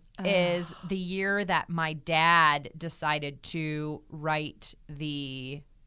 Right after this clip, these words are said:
Speaker 2: letter back to me from Santa at the, you know, 'cause we would leave the cookies
Speaker 1: Right,
Speaker 2: and the
Speaker 1: right.
Speaker 2: carrot and all that
Speaker 1: Yep.
Speaker 2: stuff.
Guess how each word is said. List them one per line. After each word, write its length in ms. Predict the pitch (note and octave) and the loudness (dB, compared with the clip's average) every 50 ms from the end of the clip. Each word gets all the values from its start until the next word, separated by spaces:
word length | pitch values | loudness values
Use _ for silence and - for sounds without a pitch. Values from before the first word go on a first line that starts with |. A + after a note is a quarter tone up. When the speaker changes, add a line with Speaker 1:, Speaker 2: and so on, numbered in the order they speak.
| _ _ - - | _ _ -14 -10
Speaker 2:
letter 460 | E3+ E3 E3+ E3 E3 E3 E3+ E3 D#3+ | -8 -2 0 0 0 2 0 -2 -4
back 360 | C#3 - - C#3+ D3 - - | 0 0 2 2 2 0 -2
to 120 | - - F#3 | -8 -6 -4
me 160 | F#3 F3+ F3+ | -2 -4 -4
from 180 | F3+ F#3+ F#3+ F#3 | -4 -6 -6 -6
Santa 420 | - - F3+ F3+ F3+ F#3 F#3 - - | -4 -2 -2 -2 0 0 -2 0 0
at 220 | - D#3+ - - | 0 0 0 -2
the, 140 | - - - | -8 -6 -4
you 80 | G3 F#3+ | -2 -2
know, 60 | F#3 | -2
'cause 120 | G3 F3 | -4 -4
we 80 | G3 G3 | -4 -4
would 100 | G3 F3+ | -2 -2
leave 140 | F#3 E3+ D3 | -4 -4 -4
the 80 | F#3+ | -4
cookies 600 | - B3 A#3 A3 - A3 G#3 G3+ G3 G3 F#3+ F3+ | -2 0 -2 0 0 -2 0 0 0 0 0 0
Speaker 1:
Right, 80 | F#3 F3+ | -2 -2
Speaker 2:
and 140 | E3+ E3+ E3 | -2 -2 -4
the 60 | E3 | -4
Speaker 1:
right. 80 | F3+ G#3 | 0 2
Speaker 2:
carrot 340 | G#3 G3 F#3 F#3 F#3 - - | 4 4 6 4 2 2 0
and 80 | F3+ F3+ | -2 0
all 100 | F3 F3 | 2 2
that 140 | F3 F3 | 2 0
Speaker 1:
Yep. 80 | E3+ E3 | 0 2
Speaker 2:
stuff. 260 | F3+ F3+ E3+ E3+ - | 4 4 4 4 2